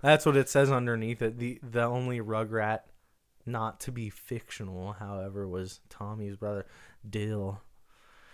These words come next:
Yeah, so when the, the show ended is when she died, because she's, you know, a, a real spirit.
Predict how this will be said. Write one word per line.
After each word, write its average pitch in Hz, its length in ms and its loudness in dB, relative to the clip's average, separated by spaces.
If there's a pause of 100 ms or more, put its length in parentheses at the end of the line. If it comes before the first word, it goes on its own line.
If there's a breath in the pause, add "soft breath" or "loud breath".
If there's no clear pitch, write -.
(180 soft breath)
Yeah, 139 220 10
so 147 220 8
when 143 220 6
the, 123 320 6
the 139 120 0
show 135 360 10
ended 117 320 0
is 113 120 -2
when 113 160 -2
she 107 180 -6
died, 98 560 -2
because 113 260 -2
she's, 101 380 -6 (260)
you 107 160 -6
know, 95 220 -8 (460)
a, 92 180 -10
a 113 100 -6
real 110 480 -2
spirit. 104 680 -8